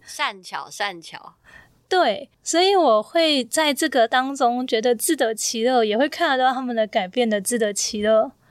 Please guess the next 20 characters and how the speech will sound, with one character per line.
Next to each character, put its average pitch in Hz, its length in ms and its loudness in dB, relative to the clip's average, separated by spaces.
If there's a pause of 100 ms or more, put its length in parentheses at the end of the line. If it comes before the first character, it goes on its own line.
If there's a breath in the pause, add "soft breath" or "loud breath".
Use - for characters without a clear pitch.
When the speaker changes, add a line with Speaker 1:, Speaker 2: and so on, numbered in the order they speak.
(220 soft breath)
Speaker 2:
我 247 100 2
最 311 160 0
近 359 140 2
有 285 120 4
一 233 80 0
个 233 180 2
非 277 120 0
常 294 100 2
好 254 140 0
玩 208 180 -6
的 202 80 -8
人， 196 220 -8
就 220 120 0
是 240 220 -2
我 226 100 0
有 208 60 -2
一 208 40 -4
个 220 100 0
伙 214 180 -4
伴， 220 320 -4